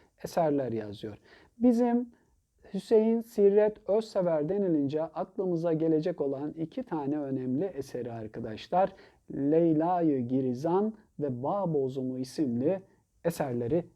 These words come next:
bizim için önem arz edecektir. Faik Ali Ozansoy arkadaşlar, nereden hatırlayacağız? Fecaiat edebiyatına isim veren kişi olarak bileceğiz arkadaşlar.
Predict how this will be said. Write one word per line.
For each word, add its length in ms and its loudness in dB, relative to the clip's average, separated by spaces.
bizim 300 2
için 260 -6
önem 280 0
arz 220 -6
edecektir. 600 -12
Faik 480 8
Ali 240 6
Ozansoy 720 4
arkadaşlar, 920 6
nereden 540 4
hatırlayacağız? 1120 4
Fecaiat 760 0
edebiyatına 1000 2
isim 520 6
veren 320 0
kişi 240 -8
olarak 460 -8
bileceğiz 420 -6
arkadaşlar. 640 -12